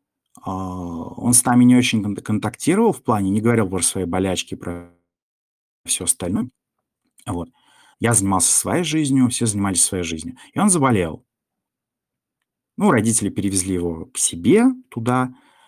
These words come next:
А, ну, и там, грубо говоря, носили стакан воды, там, н-, ну, в общем, как-то ухаживали, как-то. Хотя все ухаживание в моей семье сводится к тому, чтобы просто дождаться, пока человек умрет.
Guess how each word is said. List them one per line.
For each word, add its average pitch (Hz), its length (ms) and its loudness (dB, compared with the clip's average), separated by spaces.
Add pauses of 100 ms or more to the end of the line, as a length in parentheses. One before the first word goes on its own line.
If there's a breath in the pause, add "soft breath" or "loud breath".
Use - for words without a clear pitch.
(260 soft breath)
А, 95 280 -6
ну, 220 140 6
и 185 60 4
там, 82 340 -2
грубо 101 180 2
говоря, 85 140 -2
носили 107 360 0
стакан 85 420 -4
воды, 208 480 2
там, 85 260 -6
н-, 127 540 0
ну, 139 120 2
в 127 40 4
общем, 123 240 -2
как-то - 280 2
ухаживали, 92 880 -2
как-то. - 460 -2 (460 soft breath)
Хотя - 280 -4
все 113 220 4
ухаживание 131 540 4
в 98 60 -2
моей 104 180 -2
семье 104 420 2
сводится 107 440 2
к - 60 -18
тому, 120 420 2
чтобы 95 280 -2
просто 120 440 2 (180 soft breath)
дождаться, 101 560 2
пока 98 240 -4
человек - 320 -6
умрет. 78 340 -4